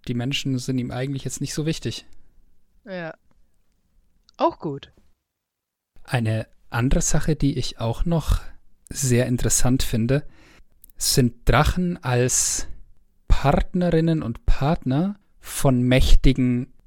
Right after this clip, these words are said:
Speaker 1: Humanoiden, sag ich jetzt mal. Oder vielleicht auch als Abgesandte von Göttern sogar. Bei goldenen Drachen oder silbernen oder halt auch, wenn man Tiamat und Konsorten
Speaker 2: Uh.
Speaker 1: anschaut,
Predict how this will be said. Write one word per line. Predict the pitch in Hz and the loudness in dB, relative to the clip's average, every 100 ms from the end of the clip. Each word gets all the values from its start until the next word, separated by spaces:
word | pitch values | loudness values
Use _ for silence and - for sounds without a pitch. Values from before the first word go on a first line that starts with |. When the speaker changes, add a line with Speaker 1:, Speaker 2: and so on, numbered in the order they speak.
| - - | -20 -2
Speaker 1:
Humanoiden, | 143 127 127 - 127 120 85 | 2 2 0 -2 -4 -4 -6
sag | - 95 107 | -6 -4 -4
ich | - | -10
jetzt | - - | -10 -10
mal. | - - - _ _ - _ | -12 -14 -20 _ _ -20 _
Oder | 147 143 185 247 277 | 4 6 6 2 -6
vielleicht | - - 147 151 - - | -10 -4 0 2 0 0
auch | 131 135 - | -2 -2 -2
als | 123 117 - - - | -6 -4 -4 -6 -2
Abgesandte | 135 - 135 - 120 - | -2 0 0 0 0 -6
von | - 98 | -10 -8
Göttern | - 135 - 104 | -4 4 4 2
sogar. | 101 104 - 120 - - - | -10 -12 -14 -14 -18 -20 -10
Bei | - 113 | -6 -4
goldenen | 110 135 131 117 107 | 0 0 0 -6 0
Drachen | - - - 104 | 0 0 -10 -12
oder | 101 92 95 | -10 -10 -10
silbernen | - 127 123 117 131 | -4 -2 -2 -4 -4
oder | 135 139 - | 2 2 4
halt | 139 - | 0 2
auch, | 127 - - - - - | -2 -2 -4 -6 -4 -6
wenn | 131 120 | -2 -2
man | 110 107 - _ | -4 -8 -12 _
Tiamat | - 123 139 139 143 | 2 4 0 -2 -4
und | 143 | -6
Konsorten | 139 123 127 131 131 131 - - - | -6 -2 -2 -2 -4 -6 -14 -20 -16
Speaker 2:
Uh. | 220 180 | -12 -2
Speaker 1:
anschaut, | 143 123 127 120 - - | 0 2 4 2 0 -6